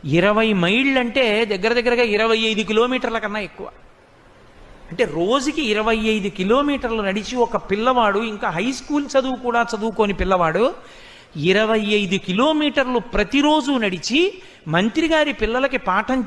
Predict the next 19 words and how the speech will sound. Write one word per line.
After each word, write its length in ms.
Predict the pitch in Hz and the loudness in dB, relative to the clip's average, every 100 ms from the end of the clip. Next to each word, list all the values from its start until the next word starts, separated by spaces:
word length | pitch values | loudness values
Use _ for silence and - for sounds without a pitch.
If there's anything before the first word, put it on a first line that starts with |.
| 226 | -2
చెప్పి 220 | 214 247 | -4 -2
డబ్బు 280 | 185 185 247 | 0 0 0
సంపాదించి, 880 | 220 202 202 180 175 170 240 302 370 - - - - - | 0 -2 0 0 -2 -4 0 0 -2 -10 -20 -20 -12 -2
ఆ 200 | 202 247 | 0 2
డబ్బుతో 920 | 226 220 269 339 320 220 190 226 320 - - - - _ _ _ - | 2 0 0 0 2 2 2 2 -2 -8 -20 -20 -20 _ _ _ -16
స్కూల్లో 560 | - - - 277 311 330 | -14 -10 -2 2 2 2
చదువుకుని, 760 | - 226 190 175 180 202 359 - - - - - - - - - - - - | 0 -2 -2 -2 -2 -2 -4 -8 -14 -14 -14 -18 -20 -20 -20 -20 -20 -6 -2
కష్టపడి 840 | 170 - - - - 277 269 262 | -2 -2 -8 -8 0 0 2 0
తెచ్చుకున్నటువంటి 1040 | 233 247 247 240 233 226 226 214 208 202 | 0 -4 -2 -2 0 -2 -4 -4 -4 -2
స్కాలర్‌షిప్‌తో 1300 | 190 - 165 190 269 233 - 196 - - 190 156 - - - - - | -4 -4 -2 0 2 0 -4 -8 -6 0 2 2 -2 -10 -20 -10 -2
పూణే 220 | 254 311 | 2 2
ఇంజనీరింగ్ 720 | 294 240 220 247 277 277 262 | 2 0 0 0 0 0 0
కాలేజ్లో 520 | 247 233 226 220 196 202 | 0 0 2 0 0 -4
చదువుకుని 720 | 185 175 196 202 214 339 - - - - 170 | -2 -2 0 0 0 -2 -6 -20 -20 -6 -2
ప్రపంచ 500 | 190 294 302 - 294 | 0 0 0 0 -2
ప్రఖ్యాతమైనటువంటి 1300 | - 285 269 - 277 262 254 254 240 214 220 202 196 | 0 -2 0 0 0 2 0 0 -2 -2 -2 -2 -2
గోల్డ్ 320 | 160 208 214 | 2 2 2
మెడల్ 260 | 208 190 | 0 -2
సంపాదించారు. 800 | 175 170 147 147 135 - - - | -4 -10 -10 -10 -12 -16 -18 -20